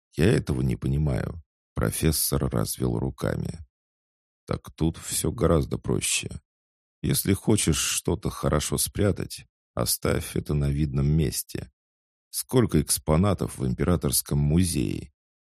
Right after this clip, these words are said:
и недели не хватит, чтобы всё обойти да рассмотреть. Тем более, кому какое дело до части тела какого-то ахавмеца,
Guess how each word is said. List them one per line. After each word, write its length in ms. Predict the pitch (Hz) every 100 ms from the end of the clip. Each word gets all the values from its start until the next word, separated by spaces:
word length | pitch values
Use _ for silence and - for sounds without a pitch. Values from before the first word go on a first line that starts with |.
| -
и 100 | 78
недели 520 | 90 107 113 101 71
не 140 | 65 55
хватит, 600 | - 69 85 71 67 -
чтобы 380 | - - 62 64
всё 340 | - - 82
обойти 480 | 73 60 58 - 78
да 160 | 67 62
рассмотреть. 920 | - - - 57 71 - 64 - - _ _ _ _ _ _
Тем 280 | - 64 65
более, 600 | 87 90 82 78 73 69
кому 340 | - 78 - -
какое 440 | 65 - 76 67
дело 500 | 62 87 90 78 73
до 160 | 60 62
части 500 | - 82 - 62 -
тела 360 | - - - 78
какого-то 640 | - 60 80 71 65 64
ахавмеца, 840 | 60 67 76 90 80 - - -